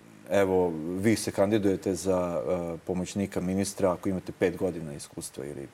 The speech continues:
ne znam koliko se traži, devet godina iskustva, ovaj, u struci. Nakon završenog fakulteta imate pravni interes da budete, e, postavljeni za,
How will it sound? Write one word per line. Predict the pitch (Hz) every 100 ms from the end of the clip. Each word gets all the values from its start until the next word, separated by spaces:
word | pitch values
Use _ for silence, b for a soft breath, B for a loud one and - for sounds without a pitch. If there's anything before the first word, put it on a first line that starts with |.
| -
ne | 85
znam | 71 -
koliko | 82 -
se | -
traži, | - 76 -
devet | 85 80 78
godina | 82 80 73
iskustva, | 78 95 90 - 78 - - -
ovaj, | 92 87 87 90 80
u | 98
struci. | - 123 180 - 190 185 B B B
Nakon | 113 107 92
završenog | 98 98 101 92 85
fakulteta | 90 - - 110 135 - 160 B B B
imate | 107 120 117
pravni | 92 120 107 90 95
interes | 95 95 76 -
da | 92
budete, | 92 87 82 - 80 - B B B B _ -
e, | - 90 90
postavljeni | 110 104 - 110 92 87 71
za, | 82 98 85 78